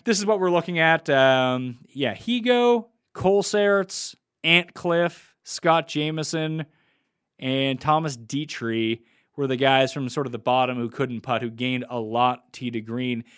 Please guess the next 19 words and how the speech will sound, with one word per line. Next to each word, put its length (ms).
Higo 480
and 260
Callum 320
Shankwin, 680
uh, 160
and 160
Scott 260
Jamieson 500
on 200
approaches 520
were 240
excellent, 600
gained 300
over 260
one 200
point 220
five 240
per 80
round. 300